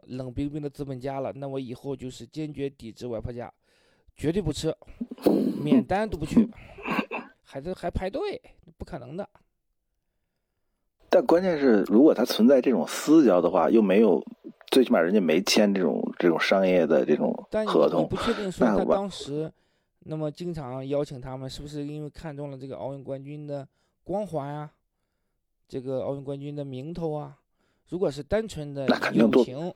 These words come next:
Speaker 2: 多少还是有。
Speaker 1: 如果要是掺杂了这样的利益的话，我就会投以鄙视的眼光。如果是，呃，单纯的友谊，那我绝对是点个赞。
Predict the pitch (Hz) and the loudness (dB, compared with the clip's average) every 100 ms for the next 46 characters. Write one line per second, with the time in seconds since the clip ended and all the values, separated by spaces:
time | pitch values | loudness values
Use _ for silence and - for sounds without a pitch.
0 | _ _ - 151 190 - - - - 117 | _ _ 2 6 6 4 0 0 4 4
1 | - - - - _ _ _ _ _ _ | 6 4 2 -4 _ _ _ _ _ _
2 | _ _ _ 165 202 147 143 147 - 208 | _ _ _ -4 -2 -2 -4 -10 -12 -10
3 | 175 165 165 175 156 147 233 226 147 127 | -8 -8 -8 -8 -8 -12 -12 -8 -8 -8
4 | 143 117 104 107 127 110 - _ - _ | -10 -10 -12 -10 -10 -10 -12 _ -20 _
5 | _ - 147 - 143 139 113 - 120 120 | _ -10 -10 -6 -6 -6 -10 -12 -12 -10
6 | 165 143 101 64 - 82 71 98 135 110 | -8 -8 -8 -12 -12 -12 -12 -16 -10 -10
7 | 107 - 131 127 113 101 - _ _ _ | -10 -14 -14 -12 -10 -12 -14 _ _ _
8 | _ _ _ _ _ - 107 98 85 - | _ _ _ _ _ -12 -8 -8 -10 -8
9 | 180 196 - 160 156 139 98 87 76 90 | -4 -4 -4 -6 -6 -6 -6 -8 -12 -10
10 | 101 - 117 113 110 123 117 127 110 110 | -10 -12 -14 -12 -12 -10 -6 -6 -6 -12
11 | 87 _ 135 101 135 165 | -16 _ -12 -10 -10 -10